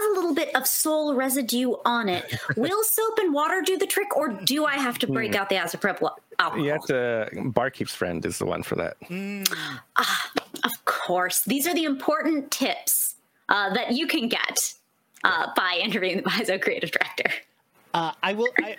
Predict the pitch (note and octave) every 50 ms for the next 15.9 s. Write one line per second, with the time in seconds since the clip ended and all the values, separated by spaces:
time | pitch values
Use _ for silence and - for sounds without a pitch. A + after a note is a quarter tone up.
0 | - - F#3+ F#3+ F#3+ - - G3 F#3 F#3+ - - F#3+ D#3+ C#3 A3 C4+ C4+ A3 F3+
1 | E3+ E3+ E3 - - F#3 E3 - - - D#3+ D3 C#3 C#3+ B2 - D3 - - D3
2 | C3+ C3 B2+ - - C#3 C3+ D3 D3+ C3+ - - C#3 - - D3 C3+ B2+ B2 A2+
3 | A#2+ B2 B2+ C#3 C#3 D#3 - C#3+ C#3 C#3 C3 - C3+ - - D3+ C#3 - - D#3
4 | D3+ D3+ D#3+ - - D#3 C#3+ - F3 D#3+ C#3+ - _ - - - _ _ - D3+
5 | D3 C#3+ C#3+ D3+ C#3 - _ - G3+ F#3 F3+ F3+ F3 D3+ C#3+ D#3 E3 D#3+ D#3+ -
6 | - F#3+ F3+ - - F#3+ F#3 F3 D#3+ D3 D3 D3+ C3+ - - - E3 D3+ C#3 C#3
7 | C3+ - A#2+ A#2 - - - - F#3 E3+ D3 A2+ G2 F#2+ F2+ C3 - - - _
8 | _ _ - C#3+ D3+ D#3+ D#3+ E3 E3+ E3 C#3 D3+ D3+ - - E3+ D3+ D3 C#3+ B2+
9 | B2+ C#3+ - - C3 B2+ B2+ C3 C3 C3 C3 C3 C3 B2+ C3+ - - - D#3 C#3+
10 | B2+ - G#3+ A3+ G#3+ F#3 E3 C#3+ B2+ C#3+ C#3 C#3 - C3 C3+ B2 C#3+ B2+ B2 B2
11 | - - - D#3+ D3 C#3+ C3 B2+ B2+ B2+ C3 - B2+ A#2 C#3 C3+ B2+ B2+ - -
12 | _ - - _ _ _ _ _ - D3+ C3+ B2 B2 B2+ - - D3 D#3+ B3 C#4+
13 | A#3 - - - - A3 G3+ F#3+ F#3 F#3 F3+ F3 E3 D3+ C#3 - D3 D#3 E3 E3
14 | D#3 C3+ D3 D#3 C3+ - D#3 C#3+ C3+ C3+ C3+ C3+ C3 - - E3 F3 F#3 F#3+ E3
15 | C#3 F3 - - - D3 C3 - - - D#3 C#3+ B2 D3+ C#3 C3+ B2 -